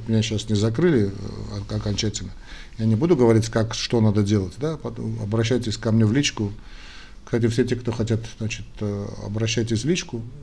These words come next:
м-, мои номера телефонов вы увидите, реквизиты. И реквизиты банковские, да, и вот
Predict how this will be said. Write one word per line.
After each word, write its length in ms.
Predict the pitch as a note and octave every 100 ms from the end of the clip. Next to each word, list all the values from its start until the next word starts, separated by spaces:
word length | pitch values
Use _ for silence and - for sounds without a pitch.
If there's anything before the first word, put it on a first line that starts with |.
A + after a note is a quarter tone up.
| D#3+
м-, 20 |
мои 480 | A#2 A#2 A2+ A2 G#2+
номера 380 | G#2+ G#2+ G#2+ G#2+
телефонов 520 | G#2+ G2+ D3 C#3 A#2
вы 100 | G#2+
увидите, 500 | G#2 F#2+ E2 D#2+ - - - - - - -
реквизиты. 520 | G#2+ G2 G#2+ G2 F#2+ - - - - - - - - - -
И 320 | G#2+ G2 G#2 G#2
реквизиты 500 | G#2 G#2+ A2 G#2+ A2
банковские, 600 | F2+ D#3+ F3+ D3+ - C#3+
да, 240 | C3 D#3 C3+
и 100 | A2
вот 200 | G#2